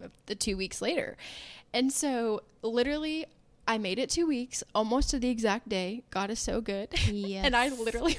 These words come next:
Speaker 1: was like, "There's no way that I'm gonna make it through the week.
Speaker 2: Yes,
Speaker 1: <laughs> Like,
Speaker 2: Lord.
Speaker 1: how am I even gonna get through?" And, you know, he's just, he is the God of the details, and, like, he takes care of us, and, like, all we
Speaker 2: He's
Speaker 1: have to
Speaker 2: on
Speaker 1: do
Speaker 2: time.
Speaker 1: Yes, he is
Speaker 2: All
Speaker 1: on
Speaker 2: the
Speaker 1: time.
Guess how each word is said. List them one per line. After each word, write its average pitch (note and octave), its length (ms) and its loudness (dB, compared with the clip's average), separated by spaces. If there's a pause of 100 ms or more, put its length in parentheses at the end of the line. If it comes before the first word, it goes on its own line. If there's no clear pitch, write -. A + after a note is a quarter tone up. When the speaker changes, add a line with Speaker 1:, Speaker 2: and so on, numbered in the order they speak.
Speaker 1:
was - 140 -8
like, B3+ 120 4
"There's A#3+ 220 0
no G#3 220 -2
way G3+ 220 -6
that G#3 180 -2
I'm G#3 180 -8
gonna A#3 320 -4 (420)
make A3 280 0 (100)
it - 80 0
through - 280 -2
the - 100 2 (140)
week. B3 100 0
Speaker 2:
Yes, D#4 260 6
Speaker 1:
<laughs> B3 260 6
Like, A3 300 6
Speaker 2:
Lord. - 20 4
Speaker 1:
how G4 180 8
am F#4 100 8
I D#4 100 8
even C4+ 300 0
gonna B3+ 160 2
get A#3+ 200 0
through?" D#4+ 180 -2 (440)
And, A#3 420 0 (220)
you A#3 140 -4
know, G3+ 380 -2
he's C#4 260 -4
just, D#4 240 0 (200)
he C4+ 260 -4
is A#3 120 -4
the G#3+ 80 -8
God F#3+ 300 -8
of G3 160 -10
the G3 80 -8
details, G3 420 -10
and, G3+ 100 -12
like, G#3 120 -10
he A3+ 100 -8
takes G#3+ 320 -8
care - 300 -8
of F#3 100 -8
us, F#3+ 300 -8
and, G3 100 -12
like, F3+ 180 -14
all G#3+ 140 -4
we A3+ 60 -4
Speaker 2:
He's G#3+ 140 -4
Speaker 1:
have A3+ 80 0
to A3 40 0
Speaker 2:
on A#3 80 -2
Speaker 1:
do G3+ 80 -6
Speaker 2:
time. F#3+ 380 -4
Speaker 1:
Yes, D4+ 260 -2
he D4 160 -4
is E4 140 -4
Speaker 2:
All G#3 80 2
Speaker 1:
on - 80 2
Speaker 2:
the A#3 60 2
Speaker 1:
time. G#3 80 -2